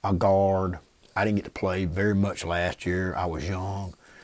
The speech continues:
Uh, this is my time to win a starting job and, and play. And all of a sudden, we get in there in January, and they've brought in two or three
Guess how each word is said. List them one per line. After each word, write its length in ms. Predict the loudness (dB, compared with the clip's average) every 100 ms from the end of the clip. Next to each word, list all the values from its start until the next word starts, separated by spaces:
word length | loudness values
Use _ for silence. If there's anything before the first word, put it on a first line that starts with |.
| -16
Uh, 140 | -8 -2
this 280 | 4 4 2
is 80 | 0
my 180 | 0
time 320 | -2 -2 -2 -2
to 60 |
win 160 | -2 -2
a 20 |
starting 380 | 0 0 0 -2
job 440 | -4 -2 0 -2
and, 200 | -4 -8 -10
and 200 | -10 -6
play. 340 | 0 2 2
And 100 | 0
all 140 | -2
of 60 | -2
a 40 |
sudden, 360 | -2 0 0 -2 -8 -20 -20 4
we 120 | 8
get 140 | 8
in 100 | 6
there 140 | 4 2
in 80 | 2
January, 420 | 4 4 4 4
and 100 | 6
they've 160 | 4
brought 320 | 8 6 6 4
in 220 | 0 -2
two 220 | 4 6
or 40 |
three 520 | 6 4 2 4 0